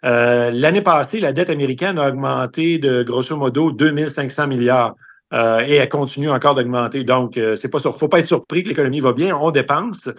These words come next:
Euh, et ça, c'est, ça fait partie du cycle naturel. Est-ce que ça veut dire que c'est des bonnes nouvelles pour deux mille vingt-cinq ? Faut faire attention, pas nécessairement, surtout si on a Trump. Euh, Trump va dépenser aussi, c'est son, on le connaît, il, c'est pas quelqu'un qui est, c'est pas un faucon, euh,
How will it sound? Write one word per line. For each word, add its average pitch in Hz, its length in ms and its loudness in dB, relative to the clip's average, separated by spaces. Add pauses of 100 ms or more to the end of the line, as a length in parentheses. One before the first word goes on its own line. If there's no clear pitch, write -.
(400)
Euh, 120 880 4
et 143 200 2
ça, 170 260 2 (760)
c'est, 131 120 -8
ça 151 80 -2
fait 156 120 2
partie 160 300 0
du 123 100 -6
cycle 139 520 0
naturel. 131 560 0 (220)
Est-ce 143 100 2
que 190 100 2
ça 202 120 4
veut 196 80 6
dire 226 140 0
que 254 40 -6
c'est 202 80 0
des 185 80 2
bonnes 190 160 0
nouvelles 196 240 0
pour 185 140 -4
deux 156 100 -2
mille 175 160 0
vingt-cinq ? 165 540 -4
Faut - 100 -4
faire 175 180 0
attention, 165 500 -2
pas 170 100 -4
nécessairement, 147 600 0
surtout - 280 -4
si 254 80 -4
on 180 100 2
a 147 80 -2
Trump. 156 460 0 (520)
Euh, 139 260 4
Trump 190 380 2
va 160 80 4
dépenser 151 420 0
aussi, 175 520 -2
c'est - 200 -10
son, 143 60 -2
on 131 160 2
le 123 80 -2
connaît, 147 340 0
il, 127 180 -2
c'est 139 120 -4
pas 151 100 -4
quelqu'un 151 380 -2
qui 131 260 0
est, 120 40 0
c'est 131 120 -4
pas 170 220 4
un 143 100 0
faucon, 160 560 0
euh, 127 280 2